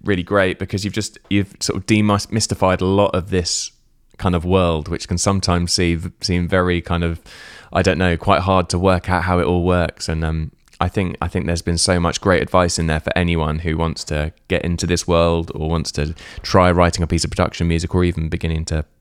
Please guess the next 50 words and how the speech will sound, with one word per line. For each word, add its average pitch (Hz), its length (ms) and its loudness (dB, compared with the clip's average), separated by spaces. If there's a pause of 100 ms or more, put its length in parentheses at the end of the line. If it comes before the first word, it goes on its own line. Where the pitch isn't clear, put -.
(140)
put - 140 -4
some 78 160 -4
music 78 240 -2
to, 76 280 -4
to 76 340 -4
a 73 40 -6 (120)
kind 73 140 -4
of 76 80 -4
image, 76 320 -4
which - 140 -10
is - 100 -8
fantastic. 80 520 -6 (300)
What 160 200 4
does 156 140 -4
the, 151 200 2
uh, 127 220 2
what 139 140 0
does 131 100 -6
the 123 80 -2
future 131 320 -2
hold 123 240 0
for - 100 -8
you? 78 240 -4
What 107 240 0
is 110 140 -2
the, 101 280 -2
what's - 280 -2
the, 98 240 0
like, 92 180 0
do 113 80 -2
you 123 40 4
have 120 100 0
something 110 300 -2
like, 98 160 0
"Oh, 98 100 2
I 98 80 0
haven't 98 240 -4
done 95 200 -2
that 87 160 -2
yet. 87 180 0
I'd 85 140 0
absolutely 85 420 -2
love 90 180 0
to 87 80 -6
go 85 120 0
and 82 120 0
do 80 140 -2
this." 82 320 -2
Is 87 120 -8
there, 82 200 -2